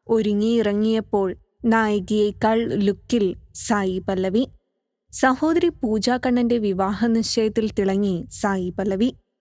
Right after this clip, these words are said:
വിവാഹ നിശ്ചയത്തിന് അതിസുന്ദരിയായി അണിഞ്ഞൊരുങ്ങി കുടുംബത്തിനൊപ്പം ചടങ്ങ് ആഘോഷമാക്കുന്ന നടിയുടെ വീഡിയോയും ചിത്രങ്ങളും സമൂഹമാധ്യമങ്ങളിൽ വൈറലാണ്. വിനീതാണ് പൂജയുടെ ഭാവി വരൻ. കഴിഞ്ഞ ദിവസം വിനീതിനെ പരിചയപ്പെടുത്തി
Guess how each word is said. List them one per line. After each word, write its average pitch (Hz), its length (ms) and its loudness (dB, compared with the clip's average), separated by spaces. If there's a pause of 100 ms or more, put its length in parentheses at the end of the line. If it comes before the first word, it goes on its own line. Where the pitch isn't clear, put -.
(180)
വിവാഹ 190 440 0
നിശ്ചയത്തിന് 208 920 -2
അതിസുന്ദരിയായി 233 800 0
അണിഞ്ഞൊരുങ്ങി 202 760 0 (120)
കുടുംബത്തിനൊപ്പം 208 760 0
ചടങ്ങ് 190 460 -2
ആഘോഷമാക്കുന്ന 214 840 -2
നടിയുടെ 208 460 0
വീഡിയോയും 202 580 0
ചിത്രങ്ങളും 214 680 -2 (320)
സമൂഹമാധ്യമങ്ങളിൽ 240 1200 0 (100)
വൈറലാണ്. 185 760 0 (600)
വിനീതാണ് 269 840 0
പൂജയുടെ 233 500 0
ഭാവി 185 360 -2
വരൻ. 185 320 -2 (460)
കഴിഞ്ഞ 190 300 0
ദിവസം 202 400 -4
വിനീതിനെ 196 520 -2
പരിചയപ്പെടുത്തി 208 920 -4